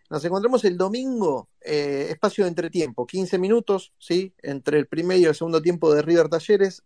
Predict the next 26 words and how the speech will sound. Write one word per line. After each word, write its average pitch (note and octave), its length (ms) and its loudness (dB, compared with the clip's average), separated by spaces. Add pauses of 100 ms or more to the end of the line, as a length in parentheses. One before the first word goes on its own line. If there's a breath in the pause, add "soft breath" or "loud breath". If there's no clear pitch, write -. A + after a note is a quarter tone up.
para D3 180 2
debatir D3 320 -2
un D#3+ 100 -6
poquito D#3 340 -2
cómo, C#3+ 440 -4
cómo D3+ 160 -8
está D3 120 -4
jugando D3+ 320 -2
River, A3+ 300 2 (560 soft breath)
y D3+ 220 -2
después E3+ 340 0
el D#3 80 -6
miércoles D#3 360 0
que C#3+ 60 -6
viene D#3 360 -4
en C#3+ 140 -8
otro C#3+ 180 -6
episodio C#3+ 300 -4
de C3 60 0
Space C#3 200 -4
Monumental. B2 520 -8 (300 soft breath)
Sigan G#3+ 300 2
participando F#3 520 0
por E3+ 100 0
la E3+ 80 4
remera G#3 420 0